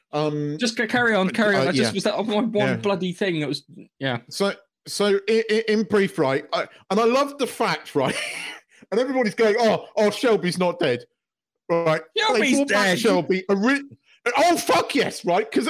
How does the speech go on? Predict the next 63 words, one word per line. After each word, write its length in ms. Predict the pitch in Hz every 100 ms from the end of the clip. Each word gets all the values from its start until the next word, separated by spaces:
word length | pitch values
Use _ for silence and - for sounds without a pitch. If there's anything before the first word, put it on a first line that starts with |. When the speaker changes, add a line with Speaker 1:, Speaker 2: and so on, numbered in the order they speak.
| -
Speaker 1:
everybody 520 | 359 330 392 381 349
Speaker 2:
That's 40 |
why 80 | - 403
Speaker 1:
hated 300 | - 349 -
Shelby. 580 | - 240 190 - 127 - _ _ _ -
Speaker 2:
Hang 120 | 330
on 40 | 269
a 20 |
second. 140 | 403 -
Speaker 1:
Everybody 280 | 320 302 349
hated 400 | 339 294 262 254
Shelby. 380 | 262 214 175 175
So 120 | 226
what's 260 | 233 262 254
Speaker 2:
That's 0 |
Speaker 1:
the 60 | 262
Speaker 2:
why 160 | 262
it 60 | 254
Speaker 1:
Taliban 180 | 208 247
done? 140 | 262
Speaker 2:
wasn't 240 | - 220 214
Speaker 1:
He 60 | 214 240
Speaker 2:
Janeway. 120 | 202
Speaker 1:
brought 240 | 311 311 254
her 40 |
back 200 | 226 226 -
and 120 | - -
killed 280 | 508 508 440
her. 100 | 330 1077
<laughs> 960 | 1077 1077 1077 _ _ _ _ _ _
Speaker 2:
That's 220 | 214 226 226
why 120 | 226
it 80 | 202
wasn't 240 | 208 190
Janeway. 200 | 196 185
Speaker 1:
<laughs> 20 |
Sorry, 180 | 160 185
go 140 | 202 160
on. 80 | - _ _ _ _ _ _ -
Speaker 2:
That's 160 | 214
why 100 | 226
it 60 | 185
wasn't 240 | 190 180 170
Janeway. 180 | 170 185
Speaker 1:
Yes. 360 | 240 208 - _ _ _ _ _ _ _ _ _ _ _ -
Yes. 200 | 262 -
Speaker 2:
'Cause 120 | 185
they 80 | 175
wanted 300 | 196 233 226
to, 80 | 233
'cause 100 | 294
Speaker 1:
Janeway's 200 | 247 202
Speaker 2:
they're 80 |
gonna, 60 | 214
Speaker 1:
coming 100 | 185
back. 220 | 160 120 156
Speaker 2:
Janeway's 320 | 254 269 254
gonna 140 | 240
be 100 | 226
in 60 | 233
the 60 | 226
last 220 | 226 226
episode 600 | 226 220 - 107 139 185